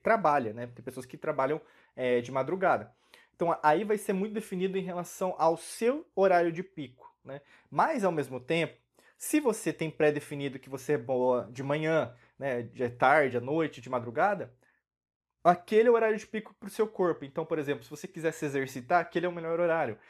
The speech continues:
Se você quiser ler uma, fazer uma boa leitura, aquele é o melhor horário. Se você quer focar num projeto seu, numa tarefa, num exercício que você tem pra fazer na sua vida, aquele é o melhor horário pra você fazer. Se você, por exemplo, quer desenvolver algo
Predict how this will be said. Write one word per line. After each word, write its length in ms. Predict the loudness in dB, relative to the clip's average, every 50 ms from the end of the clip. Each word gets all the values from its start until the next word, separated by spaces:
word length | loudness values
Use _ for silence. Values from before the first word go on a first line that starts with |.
| -20 _ _
Se 40 |
você 200 | -8 -8 -8 -8
quiser 260 | -6 -2 4 6 6 6
ler 260 | 6 6 4 4 4
uma, 360 | 2 2 0 -2 -2 -2 -4
fazer 220 | -4 -6 -6 -4 -4
uma 80 | -4
boa 260 | -2 2 4 4 6 6
leitura, 680 | 4 2 -2 -4 -8 -8 -4 -4 -4 -4 -4 -8 -14 _ -20 -18
aquele 300 | -18 -12 -8 -6 -4 -4
é 40 | -2
o 20 |
melhor 260 | -2 -2 0 0 0
horário. 420 | 0 0 0 0 0 0 -2 -4 -8 _ _ _ _ _ _ _ _
Se 60 | -14
você 160 | -14 -8 -4
quer 80 | -2 -2
focar 300 | -2 0 2 4 4 4
num 180 | 4 2 -2
projeto 680 | -4 -2 2 4 4 4 4 4 4 4 4 2 -2 -12
seu, 460 | -14 -12 -8 -4 -4 -4 -4 -4 -8 -14 -20 _ _ -10
numa 200 | -6 -4 -4 -2
tarefa, 760 | 2 2 4 4 6 4 4 2 0 -4 -8 -8 -6 -6 -6
num 140 | -8 -8 -6
exercício 580 | -4 -4 -6 -6 -8 -10 -10 -10 -10 -10 -12
que 80 | -12 -8
você 220 | -8 -8 -8 -8
tem 120 | -10 -10 -8
pra 140 | -6 -6
fazer 340 | -4 -4 -4 -4 -4 -6 -6
na 140 | -6 -8 -8
sua 180 | -6 -4 -4 -4
vida, 360 | -2 -2 0 0 0 -2 -4 -18 -10 -2
aquele 460 | 0 0 0 0 2 2 4 4 4 2
é 20 |
o 20 |
melhor 280 | 0 0 0 0 2 2
horário 280 | 2 2 2 0 0 -2
pra 140 | -4 -4
você 180 | -6 -6 -6 -10
fazer. 520 | -8 -8 -6 -6 -4 -4 -4 -6 -6 -12 _ -20 -20 -20 -20 _ _
Se 200 | -12 -8 -8 -4
você, 380 | 0 0 0 0 0 0 0
por 160 | 0 2 2 2
exemplo, 380 | 2 2 2 0 0 0 -2
quer 120 | 0 0 0
desenvolver 580 | 0 -2 -4 -2 0 0 0 0 2 2 4
algo 460 | 6 6 4 4 0 -4 -8 -8 -10